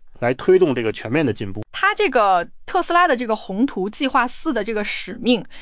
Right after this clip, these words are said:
Speaker 2: 以及它里面提到的一些指导原则到底是什么啊？然后它会带来一个什么样的影响呢？
Speaker 1: 嗯，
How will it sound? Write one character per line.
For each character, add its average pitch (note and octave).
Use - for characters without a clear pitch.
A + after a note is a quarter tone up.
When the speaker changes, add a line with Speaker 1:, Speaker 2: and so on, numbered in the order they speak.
Speaker 2:
以 A3
及 B3
它 D#4+
里 C4
面 E3+
提 -
到 B3
的 A3+
一 A3
些 C4
指 A3
导 A3+
原 F3+
则 -
到 D4
底 G#3
是 -
什 -
么 -
啊？ -
然 A3+
后 C4+
它 E4
会 E4
带 D4
来 G#3+
一 A3
个 C#4+
什 A#3
么 G#3
样 C4
的 A#3
影 F3
响 -
呢？ -
Speaker 1:
嗯， A#2